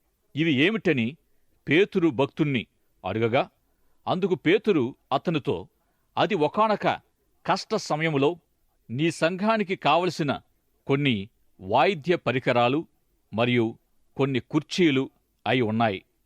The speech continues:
అని సమాధానమిచ్చాడట. "వాటిని నీకు పంపించాలని మేము సిద్ధపడి ఉన్నప్పటికీ నీవు అడగకపోవడం వల్ల పంపించలేకపోయామని" చెప్పాడట.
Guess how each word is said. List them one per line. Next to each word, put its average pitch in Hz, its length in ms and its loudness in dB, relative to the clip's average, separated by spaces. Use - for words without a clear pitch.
అని 120 120 -2
సమాధానమిచ్చాడట. 110 840 -2
"వాటిని 147 640 0
నీకు 165 260 0
పంపించాలని 156 880 -2
మేము 147 220 -2
సిద్ధపడి 175 520 0
ఉన్నప్పటికీ 175 600 -2
నీవు 139 480 0
అడగకపోవడం 196 760 0
వల్ల 180 220 0
పంపించలేకపోయామని" 139 1200 0
చెప్పాడట. 101 340 -4